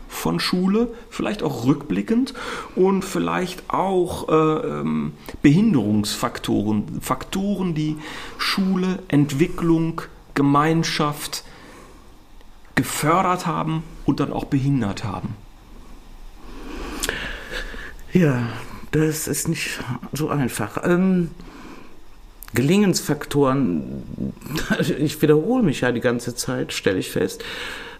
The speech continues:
Speaker 2: Äh, Gelingensfaktor ist, wenn es die Notwendigkeit gibt.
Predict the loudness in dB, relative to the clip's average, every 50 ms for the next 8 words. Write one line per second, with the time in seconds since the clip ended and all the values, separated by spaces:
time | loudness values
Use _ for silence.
0 | 2 4 6 8 8 6 6 2 -2 -4 -6 -6 -6 -6 0 2 4 6 6 6
1 | 6 4 2 2 0 0 0 -2 0 2 4 4 6 6 4 4 4 0 -6 -10
2 | -12 -14 -16 -16 -16 -16 -18 -4 0 2 2 4 4 2 2 0 0 2 4 6
3 | 4 4 4 2 -2 -2 0 -2 -4 -6 -4 -4 -4 -4 -6 -6 -6 -6 -6 -6
4 | -10 -14 -14 -14